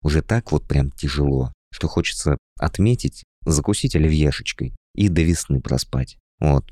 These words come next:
поэтому отдыхают все как последний раз. В Индонезии, на Кипре, в Испании, наверное, нет такого яростного разгула отмечать середину зимы. Хотя это даже не середина, но вот примерно так, да? И,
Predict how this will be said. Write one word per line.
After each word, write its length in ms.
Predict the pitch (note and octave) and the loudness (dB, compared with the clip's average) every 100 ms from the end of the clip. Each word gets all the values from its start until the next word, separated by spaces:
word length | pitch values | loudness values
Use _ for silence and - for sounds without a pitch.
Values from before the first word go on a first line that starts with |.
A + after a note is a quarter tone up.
| - | -2
поэтому 320 | A2+ B2+ G#2+ | 0 0 0
отдыхают 380 | F2 F#2+ A2+ F#2+ | 0 0 0 0
все 160 | F#2+ | -2
как 180 | F2 D#2+ | -4 -4
последний 420 | E2 - E2 D#2 | -6 -2 0 0
раз. 300 | C2 C2 - _ _ _ _ | -2 -4 -12 _ _ _ _
В 80 | G#2+ | -2
Индонезии, 680 | A2+ C3 D#3+ C#3 G2+ F#2 E2+ _ _ | 0 2 2 2 4 2 0 _ _
на 200 | E2 E2+ | -2 -2
Кипре, 600 | - G#2+ - E2 D2+ C#2+ - _ - | 0 -2 2 2 2 0 -8 _ -6
в 120 | D2 | -4
Испании, 380 | - E2+ E2 D2+ | -2 0 2 2
наверное, 540 | C#2 C2+ C2 C2 C#2 - _ | 2 0 0 -4 -8 -10 _
нет 200 | E2+ F2+ | -2 0
такого 440 | - D2+ D2+ C#2 C2+ - - | -2 -2 0 0 0 -6 -6
яростного 540 | D#2 D#2 D2 - C#2 | 0 0 -2 -4 -2
разгула 640 | C#2+ C#2 D#2 F#2 E2+ C2 B1+ - _ | -2 -2 -2 0 0 -2 -6 -16 _
отмечать 520 | - - C#2+ - D#2+ | -12 -6 -4 -4 -4
середину 540 | - - C2+ C#2 C#2 C#2 | -6 -10 -6 -4 -4 -4
зимы. 340 | B1+ B1+ - _ _ | -4 -8 -10 _ _
Хотя 200 | - - | -10 -6
это 120 | C#2 | -6
даже 200 | C2 C2+ C2+ | -4 -6 -6
не 60 | |
середина, 400 | C2+ - C#2+ F2 | -8 -6 -4 -2
но 220 | D2 F#2+ A#2+ | 0 2 2
вот 180 | A#2 | 0
примерно 340 | - F#2+ F2 D#2+ | -2 0 0 -2
так, 240 | - - _ | -8 -16 _
да? 160 | F#2+ - _ | -12 -12 _
И, 520 | F#2 F2+ F#2+ F#2 F#2 | 2 4 6 4 2